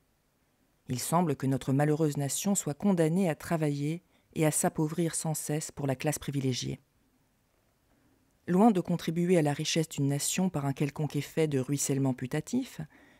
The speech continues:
les privilèges l'appauvrissent. Sieyès déplore les privilèges accordés à la noblesse française et prédit qu'un temps viendra où nos neveux indignés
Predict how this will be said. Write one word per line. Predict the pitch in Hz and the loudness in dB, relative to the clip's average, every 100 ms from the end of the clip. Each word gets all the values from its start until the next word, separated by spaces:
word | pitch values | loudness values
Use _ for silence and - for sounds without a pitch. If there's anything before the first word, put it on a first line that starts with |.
| _ - | _ 0
les | 196 | 0
privilèges | 190 196 180 208 214 | 2 0 2 2 2
l'appauvrissent. | 175 151 143 135 135 - - _ _ _ _ _ _ _ _ _ _ _ _ _ _ _ | 0 -2 -4 -6 -10 -12 -16 _ _ _ _ _ _ _ _ _ _ _ _ _ _ _
Sieyès | - 135 143 202 156 | -4 0 2 0 0
déplore | 139 - 196 | -4 2 2
les | 156 | 0
privilèges | - 143 147 190 | -2 -4 -2 -2
accordés | 151 - 139 165 | -2 -2 -2 0
à | 151 | 0
la | |
noblesse | 135 139 147 | 0 -2 -4
française | - 143 - 151 196 185 156 _ _ _ _ _ | -4 -8 -4 -4 -4 -8 -14 _ _ _ _ _
et | - | -4
prédit | 202 208 220 | 0 0 0
qu'un | 247 180 | -2 -2
temps | 208 | 0
viendra | 196 170 160 165 202 | 0 0 -2 -2 0
où | 180 | 0
nos | 151 | 0
neveux | 151 160 175 156 | 0 0 -2 -2
indignés | 160 147 147 151 185 | -4 -2 -2 -2 -4